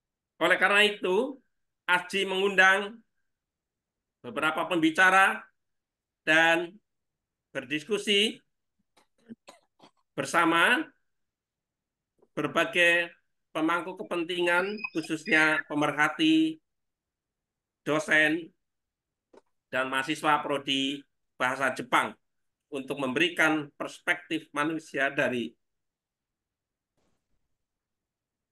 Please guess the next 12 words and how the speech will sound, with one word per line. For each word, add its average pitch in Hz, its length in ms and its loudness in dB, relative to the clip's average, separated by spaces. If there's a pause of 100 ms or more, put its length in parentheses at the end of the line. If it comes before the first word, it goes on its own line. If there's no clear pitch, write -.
(100)
<clears throat> - 260 2
perspektif 165 400 0
manusia 156 640 4
yang 131 340 0 (220)
objektif. 120 640 -4 (1600)
Demikian 175 640 2 (640)
yang 139 400 0
dapat 117 300 -6
kami 139 180 -2
sampaikan. 160 560 2 (880)
Akhir 139 320 -6
kata, 139 480 2